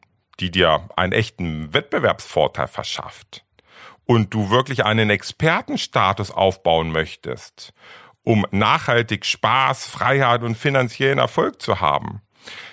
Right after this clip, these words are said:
dann stelle ich mir wirklich die Frage, ob die Angebote wirklich so geeignet sind für dich. Ähm, warum?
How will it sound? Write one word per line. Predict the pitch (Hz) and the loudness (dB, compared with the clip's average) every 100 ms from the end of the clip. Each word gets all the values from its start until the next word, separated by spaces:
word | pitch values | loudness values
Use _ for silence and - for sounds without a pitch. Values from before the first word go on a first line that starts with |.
| _ _ _ _ - | _ _ _ _ -2
dann | 139 202 | 0 0
stelle | 226 - 131 | -2 0 0
ich | 131 | 0
mir | 127 113 | 0 2
wirklich | 120 - 143 | 2 -2 -6
die | - 113 | -6 -8
Frage, | - 80 80 101 110 135 165 _ _ _ _ _ - | -2 2 2 2 0 0 -4 _ _ _ _ _ -2
ob | 120 - - | -2 -2 -2
die | 117 - | -2 0
Angebote | 95 110 110 101 104 107 113 110 110 104 | 0 2 2 0 0 0 0 2 2 0
wirklich | 90 87 123 - - 90 | -8 0 2 2 -2 -4
so | - 90 82 | -2 -2 0
geeignet | 87 76 87 - 82 | -2 0 -2 -4 -8
sind | - 80 | -6 -6
für | - 82 | -4 -6
dich. | - - - - - - _ _ _ _ _ - - - _ _ _ - | -6 -10 -12 -20 -20 -20 _ _ _ _ _ -20 -20 -20 _ _ _ -2
Ähm, | 104 104 104 98 101 101 _ _ _ _ _ | 2 2 2 0 -4 -8 _ _ _ _ _
warum? | - 104 131 180 80 | 0 2 2 0 -2